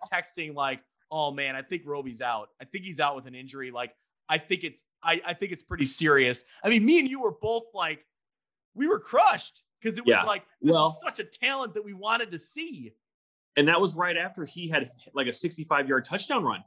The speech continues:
Speaker 2: He had
Speaker 1: Absolutely.
Speaker 2: scored, he had scored already in that game, and I don't know
Speaker 1: Yes.
Speaker 2: if it was, 'cause he got hurt when they were on defense.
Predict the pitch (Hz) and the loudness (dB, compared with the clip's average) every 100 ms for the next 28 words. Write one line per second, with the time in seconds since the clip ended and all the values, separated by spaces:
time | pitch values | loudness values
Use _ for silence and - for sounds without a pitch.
0 | _ 190 208 - 185 269 330 440 453 - | _ 2 4 4 2 -2 2 2 2 -6
1 | _ _ - 135 156 190 165 - - 160 | _ _ -16 -12 -4 0 0 -2 -8 0
2 | 208 180 143 160 196 147 127 110 120 170 | 2 4 2 0 -2 -2 -4 -4 -8 -8
3 | 143 110 120 170 196 160 160 165 135 - | -8 -4 -2 2 2 2 -2 -2 -2 -4
4 | - - 135 135 156 156 165 190 156 139 | -6 -2 -2 -2 -2 0 0 0 -2 -6
5 | 123 110 175 117 104 - | -4 -6 -8 -8 -10 -12